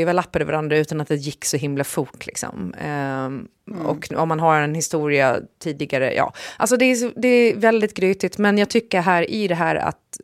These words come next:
Speaker 1: medierna inte tar sitt ansvar för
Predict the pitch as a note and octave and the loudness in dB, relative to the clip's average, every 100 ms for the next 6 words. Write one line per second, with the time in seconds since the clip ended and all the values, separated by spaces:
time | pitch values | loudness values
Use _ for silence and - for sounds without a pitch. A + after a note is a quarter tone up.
0 | - F#3+ G#3+ G3+ E3+ E3 D#3+ D#3 - F#3 | -4 2 4 4 2 -2 -2 -4 -6 -4
1 | F3 - F#3 E3+ D#3+ G#3 B3 - C4+ - | -4 -4 -2 -2 0 0 0 -2 0 0
2 | - - _ _ _ - - G#3+ F3+ E3+ | -2 -16 _ _ _ -6 2 4 6 2